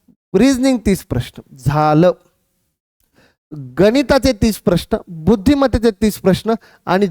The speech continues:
जनरल अवेअरनेसचे चाळीस प्रश्न. पण मी अजूनही सांगेल याच्यामध्ये शंभर प्रश्न आहेत, शंभर प्रश्न आहेत,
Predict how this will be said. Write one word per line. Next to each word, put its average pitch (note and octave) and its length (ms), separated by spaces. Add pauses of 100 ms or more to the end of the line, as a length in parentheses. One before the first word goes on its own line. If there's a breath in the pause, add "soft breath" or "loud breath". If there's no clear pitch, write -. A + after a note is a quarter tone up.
जनरल B3+ 320
अवेअरनेसचे A3 360 (100)
चाळीस F#3 260
प्रश्न. F#3+ 400 (460 soft breath)
पण C4 220
मी F#3+ 160
अजूनही G3 460
सांगेल F3+ 380
याच्यामध्ये E3 560 (340 soft breath)
शंभर B3+ 520
प्रश्न G#3 400
आहेत, E3 260 (1200)
शंभर B3 400
प्रश्न G#3+ 380
आहेत, F#3 220